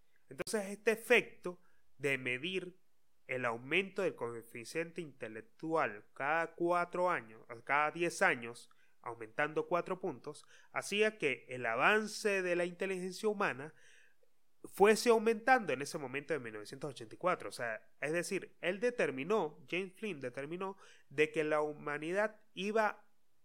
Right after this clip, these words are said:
en ascenso al punto máximo de su inteligencia. Iba camino ahí. Entonces,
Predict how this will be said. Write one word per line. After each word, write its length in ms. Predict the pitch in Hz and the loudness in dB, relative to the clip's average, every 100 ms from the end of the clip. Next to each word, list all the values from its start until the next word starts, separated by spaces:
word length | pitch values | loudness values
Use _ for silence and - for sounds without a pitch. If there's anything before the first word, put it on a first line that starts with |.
| - - | -20 -10
en 220 | 156 147 143 | -4 -2 -2
ascenso 840 | 123 - 208 202 190 226 226 - - - - | -2 0 0 0 -4 -6 -6 -10 -20 -20 -8
al 200 | 135 135 | -4 -4
punto 640 | 131 - 185 208 190 208 185 | -8 -8 -4 -4 -2 -2 -2
máximo 560 | 165 202 208 - 156 | 0 -2 -2 -8 -8
de 60 | 117 | -8
su 120 | - | -12
inteligencia. 680 | 110 110 107 135 110 - - - - - - - - - - | -14 -16 -14 -12 -12 -14 -20 -20 -20 -20 -20 -20 -20 -20 -16
Iba 320 | - 170 190 | -4 0 0
camino 480 | 185 123 151 190 139 | 0 -4 -2 -4 -4
ahí. 240 | 117 110 - - - - - - - - - - - - - - - | -4 -6 -12 -20 -20 -20 -20 -20 -20 -20 -20 -20 -20 -20 -20 -14 -6
Entonces, 520 | 156 220 233 233 | 4 4 4 2